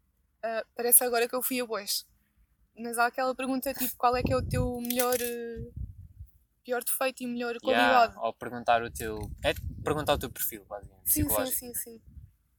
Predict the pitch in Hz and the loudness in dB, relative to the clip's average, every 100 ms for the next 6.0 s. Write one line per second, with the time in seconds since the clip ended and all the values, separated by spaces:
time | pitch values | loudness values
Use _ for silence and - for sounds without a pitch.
0 | _ _ _ _ 107 143 233 233 233 233 | _ _ _ _ -6 -4 -2 -2 4 2
1 | 247 220 262 254 285 262 - 240 - 233 | 2 -2 -2 -4 0 0 0 -4 -12 -8
2 | 233 226 226 226 226 - - 226 233 240 | -2 0 0 -2 -4 -2 -2 -2 -4 -8
3 | - 220 - - - - - - - - | -2 2 2 0 -6 -14 -12 -14 -14 -12
4 | - 101 - 95 95 92 95 - - - | -10 -8 -10 -10 -12 -12 -10 -12 -12 -20
5 | - _ _ _ _ - 196 - - | -20 _ _ _ _ -16 -14 -14 -16